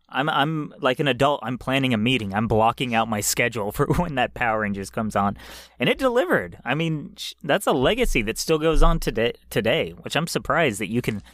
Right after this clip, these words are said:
steal a Japanese show and then have it keep going. You can have brands, you can have spin-offs. Like,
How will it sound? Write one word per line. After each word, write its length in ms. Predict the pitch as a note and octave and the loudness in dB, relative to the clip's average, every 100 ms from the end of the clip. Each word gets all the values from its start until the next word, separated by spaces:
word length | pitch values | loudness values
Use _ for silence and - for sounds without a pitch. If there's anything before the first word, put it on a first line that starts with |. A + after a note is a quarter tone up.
| - - - | -20 -20 -6
steal 500 | - - C#3+ C#3+ C#3+ | -2 0 4 4 4
a 60 | B2 | 4
Japanese 580 | B2 C3 - B2 A#2 | 2 0 0 -2 0
show 460 | - D#3+ D3 G#2+ G2+ - - - | 0 2 4 4 2 -4 -12 -2
and 100 | B2+ | -2
then 120 | A#2+ | 0
have 200 | C#3 B2 | -2 -2
it 160 | - - | -6 -12
keep 300 | - D#3+ - | -12 -8 0
going. 520 | C3+ C#3 C#3 C#3 B2+ - - | 2 4 2 0 -4 -10 -10
You 80 | A2 | -4
can 120 | A#2 | 0
have 220 | G2 F2+ | -2 -2
brands, 540 | - A2 C3+ C3+ C3 A#2 | 0 2 2 2 0 -2
you 60 | |
can 100 | A2 | -4
have 160 | G2+ F#2 | -4 -4
spin-offs. 680 | - - C3+ C3+ C3+ - G#2+ | -4 -2 0 2 2 -2 -8
Like, 280 | F#2+ - | -10 -12